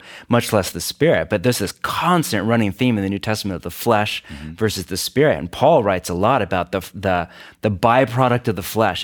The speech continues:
Speaker 1: anger, hate, discord, sensuality, sex, and then the fruits of the spirit, love,
Speaker 2: Sure.
Speaker 1: joy, peace, patience. And what I'm hearing you say is you can discern whether or not a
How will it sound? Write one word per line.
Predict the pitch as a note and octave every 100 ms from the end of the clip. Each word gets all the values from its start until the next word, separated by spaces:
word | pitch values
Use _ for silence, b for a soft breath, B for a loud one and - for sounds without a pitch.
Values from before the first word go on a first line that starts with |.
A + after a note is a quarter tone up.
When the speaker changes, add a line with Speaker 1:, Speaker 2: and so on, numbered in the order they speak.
| -
Speaker 1:
anger, | A2 A#2 A2+ A2+ G#2
hate, | G2 G#2+ A2 A2 - G2 -
discord, | A#2 - - A2+ G#2 G#2 F#2+
sensuality, | - A2 G#2 A2 G#2 F#2+ G2+ G2+ G2
sex, | F#2 A2 - B B B -
and | G#2+ G#2
then | G#2+ G2
the |
fruits | F2+ - - G#2 F#2 F2
of | D#2
the |
spirit, | - - A2+ A#1 F2
love, | F2 E2
Speaker 2:
Sure. | D2 -
Speaker 1:
joy, | - F#2+ E2+ D#2+ E2 -
peace, | - F2 D#2+ -
patience. | F#2 F2+ - D#2 G2+
And | F2+ B B B -
what | - A#2+
I'm | A2+
hearing | A2+ B2+ G#2 A#2
you |
say | D3+ A2 F#2
is | F#2
you | C#3+
can | D#3+ B2+
discern | F#2 - - - B2+ C3+ G#2+ F2+ F#2+ G2 - B B B
whether | G2+ A2 A#2 B2 A#2
or |
not | G#2+ G#2 G#2 G2 -
a | G2 F#2+ F#2 F#2